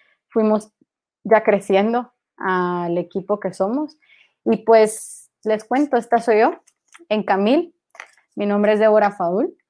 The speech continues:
estudiante de Camil, Escuela Culinaria en Guatemala. Eso quiere decir que yo nunca salí de Guatemala, todo lo construí desde acá. Esta soy yo a los veintidós años, fundadora de Chef de Moncourt Catering en el dos mil dieciocho.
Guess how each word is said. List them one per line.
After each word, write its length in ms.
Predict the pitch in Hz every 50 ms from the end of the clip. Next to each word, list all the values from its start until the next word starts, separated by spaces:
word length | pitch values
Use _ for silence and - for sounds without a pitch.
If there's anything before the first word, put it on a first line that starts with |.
| _ _ _ _ -
estudiante 560 | 214 208 - - 208 208 202 202 208 202 226
de 140 | 226 220 214
Camil, 360 | 214 196 185 196 220 262 269
Escuela 380 | 254 220 - - 220 214 214 208
Culinaria 600 | - 208 196 185 185 185 190 208 240 233 - - -
en 200 | 247 269 294 269
Guatemala. 680 | 240 214 - - 175 175 175 170 175 190 262 320 - _ _ _ _ _ _ _
Eso 240 | 196 202 - 214 196
quiere 240 | - 226 220 220 208
decir 360 | 190 180 - - 214 202 208
que 160 | - 196 196
yo 280 | 190 190 190 190 190 - -
nunca 380 | 202 202 262 302 294 302 269
salí 300 | - 208 175 180 180 185
de 80 | 190 185
Guatemala, 680 | 180 180 180 180 180 180 170 170 180 208 269 269 -
todo 200 | - 196 190 190
lo 160 | 185 190 185 185
construí 420 | 202 196 180 180 - 180 175 175
desde 220 | 180 185 180 185
acá. 320 | 180 - - 226 262 262 _ - - - _ _ _ _ _ _ _ _
Esta 220 | - 208 - 240 226
soy 220 | 220 240 226 233
yo 120 | 220 220 240
a 60 | 254
los 160 | 254 247 226
veintidós 540 | 233 226 226 180 190 190 185 190 190 185 -
años, 480 | 202 240 302 320 330 311 311 - - _ _ _ _ _ _ _ _ _ _ _ _ _ _ _ _ _ _ - -
fundadora 640 | - 233 226 214 220 202 190 190 196 220 254 247
de 80 | 214 190
Chef 240 | - 226 214 208 208
de 60 | 233
Moncourt 420 | 233 214 196 180 - 220 208 208
Catering 480 | - 226 233 254 254 247 240 240 233 214
en 120 | 202 202
el 120 | 190 190 180
dos 100 | 175 175
mil 180 | 180 185 190
dieciocho. 540 | 196 208 202 - 233 - - - - 262 -